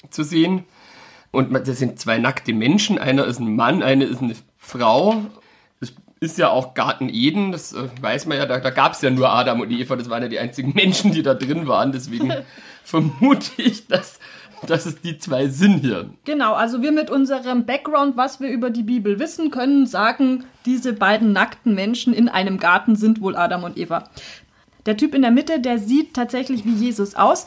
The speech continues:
Speaker 2: Wenn ich dir jetzt sage, dass man das Bild per Infrarot untersucht hat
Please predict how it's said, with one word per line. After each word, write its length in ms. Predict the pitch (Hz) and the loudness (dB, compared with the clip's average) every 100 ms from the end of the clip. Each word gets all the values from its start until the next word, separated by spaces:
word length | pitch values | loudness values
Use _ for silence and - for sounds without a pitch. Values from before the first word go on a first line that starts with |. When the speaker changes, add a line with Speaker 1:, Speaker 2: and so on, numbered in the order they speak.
| - - | -14 -6
Speaker 2:
Wenn 140 | 233 | 0
ich 120 | 277 277 | 0 0
dir 120 | 262 | -2
jetzt 180 | 240 - | -2 2
sage, 280 | 220 285 | 2 2
dass 200 | 254 240 | -2 0
man 320 | 247 240 233 214 | 2 2 2 0
das 160 | 220 | -4
Bild 280 | 214 285 294 | -2 -2 -2
per 140 | 247 | 0
Infrarot 640 | 214 254 - 208 208 262 277 | 2 0 0 -2 0 -2 0
untersucht 560 | 226 226 208 277 - | 0 0 -2 -4 -2
hat 220 | 226 240 | 0 0